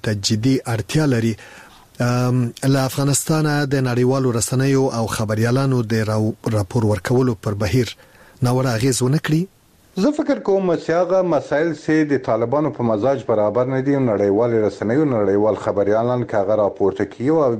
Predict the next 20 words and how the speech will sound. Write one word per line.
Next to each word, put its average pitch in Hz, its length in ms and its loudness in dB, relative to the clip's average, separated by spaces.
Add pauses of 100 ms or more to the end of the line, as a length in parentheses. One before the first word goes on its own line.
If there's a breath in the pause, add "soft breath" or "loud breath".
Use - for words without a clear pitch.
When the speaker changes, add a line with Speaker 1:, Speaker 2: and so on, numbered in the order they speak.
Speaker 2:
بیا 107 100 4 (100)
دوی 107 100 2
دغسې 117 580 0 (440 soft breath)
بې 117 160 0
بنسټه 117 400 -2 (100)
تورونه 135 300 2
پرې 196 220 0
باندې 180 300 0
لګوي، 147 720 2
دا 113 160 2
به 104 80 2
د 104 200 0
دې 175 160 4
لامل 190 360 2
شي 156 160 0 (120)
چې 131 120 -2 (800)
نړیوالې 170 520 2 (100)
رسنۍ 147 460 0 (160)
د - 20 2 (140)
افغانستان 143 920 -2